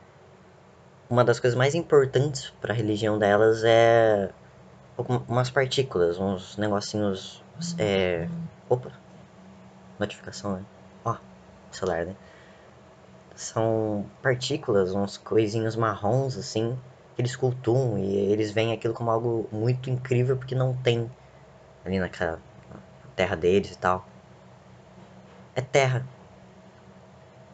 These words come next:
Essa coisa que eles tanto cultuam, isso aqui é terra. Terra.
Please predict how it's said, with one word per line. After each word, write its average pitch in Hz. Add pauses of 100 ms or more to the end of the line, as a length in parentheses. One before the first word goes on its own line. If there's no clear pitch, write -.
(120)
Essa 95
coisa 104
que -
eles 95
tanto 98
cultuam, 131
isso -
aqui 156
é 160
terra. 151 (4000)
Terra. 190